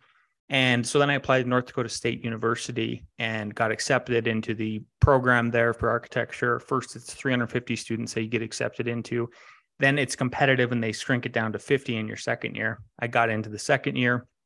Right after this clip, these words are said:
and then excelled, graduated at the top of my class, uh, graduated number one and won the Peter F. McKinsey Award for the best thesis. And then, um, couldn't find a job because it was the Great Recession.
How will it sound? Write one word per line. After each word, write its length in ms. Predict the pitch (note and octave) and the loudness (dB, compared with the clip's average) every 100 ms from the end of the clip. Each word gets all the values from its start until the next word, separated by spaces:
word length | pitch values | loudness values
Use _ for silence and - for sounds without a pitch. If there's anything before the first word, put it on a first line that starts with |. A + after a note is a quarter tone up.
| _ _ _ - | _ _ _ -2
and 100 | C#3 | 2
then 140 | C3 A#2+ | 4 2
excelled, 640 | A#2 - A2+ A2 A#2 F3 | 0 2 4 2 0 -6
graduated 480 | - B2 A#2+ A#2+ A2+ | 0 2 4 4 4
at 60 | A2+ | 2
the 80 | A2+ | 0
top 240 | A#2+ A#2 | 2 2
of 60 | A2+ | -2
my 160 | G#2+ | -6
class, 500 | - C#3 C#3+ C3 - - - - _ - | -2 2 2 0 -4 -14 -20 -20 _ 0
uh, 200 | A#2 A2 | 0 4
graduated 480 | B2+ B2+ B2 A#2 | 2 4 2 2
number 240 | A#2+ A2+ A2 | 0 0 0
one 340 | A2+ A#2+ A#2 - | 0 -2 -4 -8
and 200 | G#2+ G#2+ | -6 -4
won 180 | A2+ A2+ | -2 -2
the 60 | |
Peter 360 | - B2+ A#2+ A#2 | -4 -2 0 0
F. 200 | A#2 A2 | 0 -2
McKinsey 500 | A#2 - C3+ C3 A#2+ | -8 -6 -2 -2 0
Award 300 | A2+ A2+ A2 | 0 2 0
for 80 | - | -2
the 80 | A2 | -4
best 320 | A2 G#2+ - | -2 -2 -4
thesis. 500 | C3 B2+ - A#2 - - - _ _ _ - | -6 -4 -4 -4 -6 -16 -20 _ _ _ -2
And 180 | C#3 C#3 | 2 6
then, 340 | E3 F3 E3+ - | 6 6 2 0
um, 400 | C#3+ C#3+ C#3+ C#3 - _ _ | 2 2 2 -4 -10 _ _
couldn't 240 | - F3 G#3 | 2 4 6
find 180 | F#3 F3+ | 4 4
a 40 | |
job 260 | D3+ B2+ G#2 | 4 2 2
because 200 | A#2+ A#2 | -2 -2
it 60 | |
was 100 | A2+ | -2
the 80 | A2 | 0
Great 220 | A2+ A#2+ | 4 2
Recession. 480 | A#2+ - G2 - | 2 -2 -4 -6